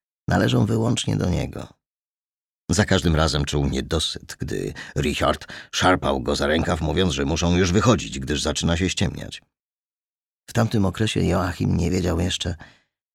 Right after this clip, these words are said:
co i jak chce malować. Potrzebował wiedzy i czasu na szlifowanie swoich umiejętności.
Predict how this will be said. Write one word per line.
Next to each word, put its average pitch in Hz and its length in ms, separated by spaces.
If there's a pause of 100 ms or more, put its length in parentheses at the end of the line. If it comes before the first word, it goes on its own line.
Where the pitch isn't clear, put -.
(240)
co - 180
i 92 180
jak - 500
chce - 320
malować. 60 640
Potrzebował 104 600
wiedzy 110 340
i 98 80
czasu 117 400
na 73 160
szlifowanie 73 680
swoich - 360
umiejętności. 64 840